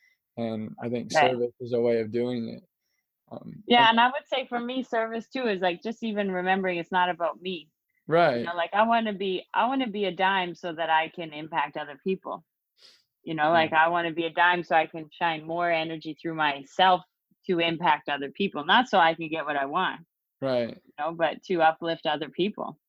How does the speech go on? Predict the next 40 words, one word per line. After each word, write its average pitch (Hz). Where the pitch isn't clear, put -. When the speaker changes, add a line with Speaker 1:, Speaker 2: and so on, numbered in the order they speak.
Speaker 1:
I 139
think 175
a 156
lot 143
of 143
my 135
purpose 127
revolves 123
around, 120
um, 110
interacting 131
with, 117
like, 113
difference, 120
people 127
that 127
come 120
from 123
a 120
Speaker 2:
Mm-hmm. -
Speaker 1:
very 120
different 120
background 120
and 117
perspective 120
than 120
me, 120
because, 117
um, 120
it 147
makes 156
life 143
more 131
interesting, 147
but 123
then 120
also 131
you, 123
um, 50
you 127